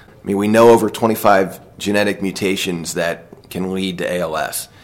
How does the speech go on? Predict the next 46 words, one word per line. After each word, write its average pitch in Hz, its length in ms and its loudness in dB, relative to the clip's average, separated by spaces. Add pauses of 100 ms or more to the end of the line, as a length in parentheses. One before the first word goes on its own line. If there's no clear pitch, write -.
(260)
And 90 260 -4
so 92 240 2
it 90 80 -2
isn't 107 480 -2
a 82 140 -4
simple 101 500 0
one 98 380 0
type 95 260 0
of 87 160 -4
drug 95 440 2
or 82 80 -4
one 90 200 -4
type 90 300 -6
of 73 100 -6
treatment. 98 540 -2 (380)
What 101 200 2
will 104 100 0
be 87 140 -4
key 139 440 -2
is 90 120 -2 (220)
how - 260 0
do 123 80 2
you 113 100 6
identify 95 640 0
what's 87 300 -2
the 92 100 -8
best 87 340 -4
type - 280 -4
of 85 120 -6
treatment - 420 -8
for 95 680 0 (180)
a - 80 0
particular 90 640 -4
patient? - 560 -10 (340)
And 90 360 -6
hopefully 117 500 2
in 104 80 0
the 101 80 0
next 98 240 -4
five 92 320 0
years, 104 340 2
we'll 95 140 -2
be 110 240 -2
to 120 100 2
the 90 120 -2
point 90 440 -4